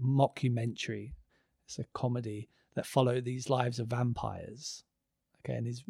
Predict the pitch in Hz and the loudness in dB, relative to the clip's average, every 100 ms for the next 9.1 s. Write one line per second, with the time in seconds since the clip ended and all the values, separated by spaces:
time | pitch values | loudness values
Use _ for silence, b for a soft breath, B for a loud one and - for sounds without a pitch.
0 | 175 160 170 202 - 127 101 98 104 110 | -8 -8 0 4 6 4 2 -4 -6 -4
1 | 120 120 120 123 123 120 120 117 117 113 | -2 -2 0 0 2 2 0 0 -2 -2
2 | 110 104 110 - - 120 104 - 107 101 | -4 -6 -8 -10 -8 -6 -6 -6 -8 -8
3 | 110 - - - _ _ _ _ 120 117 | -8 -10 -14 -20 _ _ _ _ -6 -4
4 | 113 - _ _ _ _ _ _ _ - | -6 -10 _ _ _ _ _ _ _ -12
5 | 175 165 147 147 127 139 123 143 170 170 | -10 -2 6 6 8 4 6 8 10 10
6 | 127 123 123 127 113 110 113 131 135 156 | 8 6 4 2 2 -2 0 4 6 6
7 | 156 139 - 127 147 156 131 123 117 110 | 4 2 2 6 6 8 6 4 2 2
8 | 117 110 110 - - 117 117 113 120 107 | 0 0 -4 -2 0 2 2 2 2 2
9 | 107 | -2